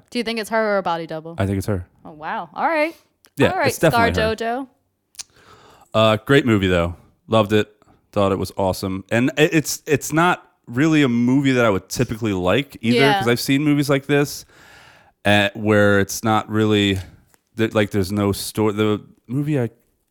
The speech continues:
Speaker 2: that comes to mind first with the, the, did you ever see Hagazusa?
Speaker 1: No.
Speaker 2: That witch movie that came out
Speaker 1: No.
Speaker 2: a couple years ago.
Speaker 1: I know you told me about
Speaker 2: It was
Speaker 1: it.
Speaker 2: slow and artsy like this, but it was, like,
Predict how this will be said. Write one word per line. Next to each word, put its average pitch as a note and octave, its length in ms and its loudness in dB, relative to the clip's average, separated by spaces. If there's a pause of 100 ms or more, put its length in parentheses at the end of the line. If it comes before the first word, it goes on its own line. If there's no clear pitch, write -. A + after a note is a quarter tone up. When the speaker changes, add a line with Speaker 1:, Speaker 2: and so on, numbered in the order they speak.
(260)
Speaker 2:
that G2+ 140 -4
comes G#2 260 -6
to G2 80 -6
mind E2+ 280 -6
first F2 380 -6
with F2+ 120 -12
the, G2 100 -8
the, F#2+ 240 -6
did A2+ 200 -10
you C3 60 -6
ever C#3 60 -6
see C#3 140 -4
Hagazusa? F#2+ 720 -4 (840)
Speaker 1:
No. F#3 440 -8
Speaker 2:
That G2+ 180 -2
witch G2+ 320 -2
movie G#2 280 -2
that G2 120 0
came - 160 -4
out A#3+ 220 4
Speaker 1:
No. A3 60 -2
Speaker 2:
a - 20 -8
couple G2+ 240 0
years G3 220 0
ago. - 100 0
Speaker 1:
I G2+ 80 6
know - 80 6
you C#4+ 140 2
told A#3 200 -6
me A3 120 -6
about G3+ 180 2
Speaker 2:
It F3+ 40 2
was D3 120 4
Speaker 1:
it. - 40 -6
Speaker 2:
slow C3+ 420 4
and A#2 80 0
artsy A2+ 360 0
like G#2 260 0
this, G2+ 280 0
but F#2+ 180 -2
it G2 140 0
was, F#2+ 320 -2
like, F2 260 -2